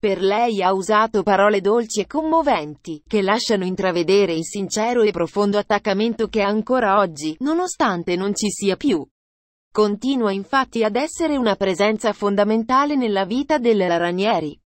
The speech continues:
Quindi, per prima cosa ha ipotizzato che cosa gli avrebbe detto riguardo alla sua situazione sentimentale e ha dichiarato: "Di scegliere una persona che mi faccia stare bene, al di là dell'aspetto estetico, e che mi faccia stare tranquillo.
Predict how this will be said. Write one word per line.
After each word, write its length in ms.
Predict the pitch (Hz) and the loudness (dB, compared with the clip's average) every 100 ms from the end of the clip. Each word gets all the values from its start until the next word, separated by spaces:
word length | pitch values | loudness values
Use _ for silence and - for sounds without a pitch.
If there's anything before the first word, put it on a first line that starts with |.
| _ _ | _ _
Quindi, 560 | - 311 196 170 185 - | 0 2 2 -2 -6 -6
per 240 | - 190 | -2 0
prima 340 | 190 196 214 214 | 0 -2 -2 0
cosa 360 | 254 254 233 196 | 0 0 2 0
ha 40 | |
ipotizzato 800 | 196 240 254 277 240 320 359 359 | 0 -2 -4 -4 0 0 2 -2
che 160 | 302 233 | -2 0
cosa 340 | 269 247 196 | 0 2 2
gli 140 | 208 | 2
avrebbe 460 | 196 175 208 208 196 | 0 2 2 2 2
detto 400 | 190 202 - 185 | 2 2 -2 -2
riguardo 560 | 214 220 254 196 156 165 | -2 2 2 2 0 0
alla 160 | 165 | 0
sua 220 | 175 254 | 0 -2
situazione 680 | 233 196 170 170 - 208 214 | -2 -4 -6 -6 0 2 2
sentimentale 840 | 196 226 208 220 202 196 247 302 302 | 0 -2 -2 -4 -6 -2 0 2 2
e 40 | |
ha 60 | 247 | 0
dichiarato: 760 | 202 - 214 208 196 240 277 285 | -2 0 0 2 0 -2 -8 -12
"Di 220 | 190 202 | -8 -6
scegliere 540 | 190 254 185 165 160 | -2 0 0 0 0
una 180 | 175 175 | 0 -2
persona 460 | 160 165 - 240 233 | -4 -4 -2 0 0
che 140 | 202 | -2
mi 140 | 185 175 | -10 -4
faccia 380 | 190 202 - | -2 -2 -4
stare 400 | 185 - 233 208 | -4 0 0 2
bene, 400 | 190 160 147 156 151 | 2 2 2 -2 -4
al 240 | 220 220 | -2 -2
di 140 | 202 | 0
là 180 | 226 247 | 2 2
dell'aspetto 800 | 214 202 202 214 - 311 302 - | 2 0 0 -2 -4 -4 -4 -4
estetico, 800 | 190 - 180 147 - 139 175 190 | -4 -2 -2 -2 -4 -6 -4 -4
e 100 | 294 | -4
che 120 | - | -2
mi 120 | 247 233 | 0 0
faccia 460 | 247 262 - 311 | 0 -2 -2 -4
stare 440 | 277 - 269 320 330 | -2 0 2 0 0
tranquillo. 760 | 330 339 - 220 165 151 156 | -2 -2 -2 -4 -2 -4 -8